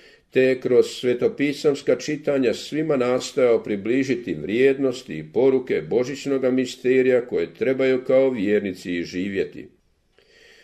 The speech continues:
Svečanu misu polnoćku u župi imena Marijina u Skopajskoj Gračanici kod Bugojna predstavio je pomoćni biskup vrbosanski monsinjor doktor Pero Sudar, koji je u propovjedi govorio o važnosti vjere i života.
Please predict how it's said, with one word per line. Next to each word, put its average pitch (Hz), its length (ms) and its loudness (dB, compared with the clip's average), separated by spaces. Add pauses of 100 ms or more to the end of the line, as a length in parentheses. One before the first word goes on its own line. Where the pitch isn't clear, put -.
Svečanu 123 580 2
misu 131 420 -4
polnoćku 117 640 0
u 120 40 0
župi 135 380 0
imena 117 380 2
Marijina 104 560 0
u 76 80 -4
Skopajskoj 117 600 0
Gračanici 120 680 0
kod 110 220 2
Bugojna 120 480 0
predstavio 123 680 2
je 120 140 -2
pomoćni 131 500 -2
biskup 101 380 -6
vrbosanski 117 760 -2
monsinjor 123 440 0
doktor 127 360 0
Pero 117 280 4
Sudar, 127 540 0 (520)
koji 135 220 2
je 143 100 4
u 143 140 -2
propovjedi 143 520 2
govorio 127 560 4
o 120 40 4
važnosti 127 720 0
vjere 127 400 2
i 87 120 0
života. - 640 -6